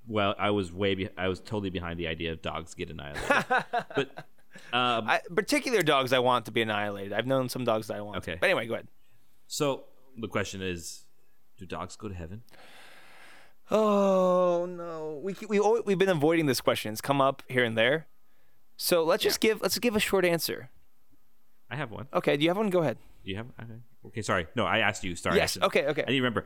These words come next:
Speaker 1: Sorry. Go, go, go. Sorry.
Speaker 2: There is a good, I think, scriptural argument for a new heavens, a new earth.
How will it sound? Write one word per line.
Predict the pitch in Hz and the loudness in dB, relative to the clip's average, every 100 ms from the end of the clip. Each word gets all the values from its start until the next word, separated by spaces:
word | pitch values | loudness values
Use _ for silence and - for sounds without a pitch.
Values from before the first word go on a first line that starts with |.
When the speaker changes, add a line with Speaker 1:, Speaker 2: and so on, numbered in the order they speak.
| - | -4
Speaker 1:
Sorry. | - 101 | -2 0
Go, | 85 110 87 - | 2 0 0 0
go, | 95 80 - | 0 -2 -2
go. | 85 80 | -4 -2
Sorry. | - 82 82 - - | -2 -2 -4 -10 -2
Speaker 2:
There | 175 226 | 2 2
is | 262 185 | 0 2
a | 160 | 0
good, | 131 156 453 - - | 0 0 0 0 0
I | 135 | 2
think, | 139 | 2
scriptural | - - 135 - 180 170 | -2 -2 -2 0 -2 0
argument | 110 110 117 160 196 - | 2 2 0 -4 -6 -14
for | - 135 113 | -4 0 2
a | |
new | 113 151 | 2 2
heavens, | 139 131 135 135 110 | 4 2 2 0 -4
a | |
new | 113 131 | 0 2
earth. | 123 127 127 - | 4 4 2 -4